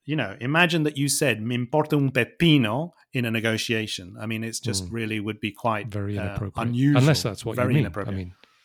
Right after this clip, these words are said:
Speaker 1: Of
Speaker 2: there, there is a
Speaker 1: course, of course,
Speaker 2: context where
Speaker 1: you
Speaker 2: you
Speaker 1: know.
Speaker 2: could want to say that, but you need to be very confident that that is what you want to say.
Speaker 1: Mm.
Speaker 2: Because if you make
Speaker 1: Yeah.
Speaker 2: a mistake where you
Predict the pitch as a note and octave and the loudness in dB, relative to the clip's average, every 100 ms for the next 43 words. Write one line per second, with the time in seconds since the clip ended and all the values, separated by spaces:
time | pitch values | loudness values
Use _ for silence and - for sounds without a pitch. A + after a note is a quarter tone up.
0 | _ - C#3+ C3+ G3 A3+ C3+ C3 - C3+ | _ -6 0 6 10 10 10 6 4 4
1 | F#3+ A2+ - A2+ G#2 G#2 B2+ G#2+ G#2+ A2 | 4 0 -2 -4 -2 -2 -2 -2 -2 -2
2 | - - A2+ G#2 G#2+ B2+ C3 A#2 A2+ A2 | -4 -4 -4 -4 -4 -6 -2 0 0 0
3 | A#2+ G#2 G2 G#2+ - A2+ A#2+ - G2 D#3+ | -4 -4 -2 -4 -2 -2 -2 -4 -6 -8
4 | - - - - _ _ _ _ - F#2+ | -10 -20 -20 -20 _ _ _ _ -6 -2
5 | A2 A2+ G#2 A2 G#2+ G2+ G2+ F#2+ - A2+ | -2 0 0 0 0 2 0 0 -2 -2
6 | F2 _ - - - - - _ _ _ | -4 _ -20 -18 -18 -20 -20 _ _ _
7 | _ B2+ B2 F2 - - F2+ F#2 G#2 A2 | _ -4 -4 -4 -8 -8 -6 0 2 2
8 | G2 G2+ - G#2+ G2+ A2 - G#2 G2 G2+ | 2 0 0 0 -2 -8 -6 -4 -4 -6
9 | - | -6